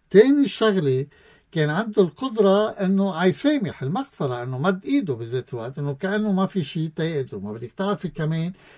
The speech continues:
كيف الواحد بفكر بهذا، بهذه الأمور. يعني الميكانيزم دو ديفونس،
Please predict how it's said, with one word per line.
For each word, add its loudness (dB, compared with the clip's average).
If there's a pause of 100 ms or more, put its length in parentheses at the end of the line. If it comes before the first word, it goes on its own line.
(120)
كيف -2
الواحد 0
بفكر -6 (400)
بهذا، -4
بهذه -4
الأمور. -10
يعني -10
الميكانيزم -2
دو 0
ديفونس، -4